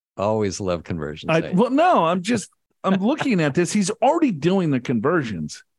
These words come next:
Speaker 1: Yeah, I think he should stop.
Speaker 2: He's got five hundred thousand dollars of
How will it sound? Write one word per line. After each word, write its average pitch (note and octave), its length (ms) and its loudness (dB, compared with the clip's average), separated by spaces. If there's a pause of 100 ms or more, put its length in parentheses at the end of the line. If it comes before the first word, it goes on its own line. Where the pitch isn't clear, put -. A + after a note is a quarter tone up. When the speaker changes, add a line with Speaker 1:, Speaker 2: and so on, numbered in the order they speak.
(520)
Speaker 1:
Yeah, A2 180 -2
I F2+ 40 -2
think G#2+ 140 -6
he G2+ 100 -6
should E2+ 240 -12
stop. F2 460 -4
Speaker 2:
He's G3+ 180 0
got D#4 280 0
five B3+ 220 4
hundred A#3+ 280 0
thousand G#3+ 380 0
dollars F#3 440 0
of B2+ 160 -6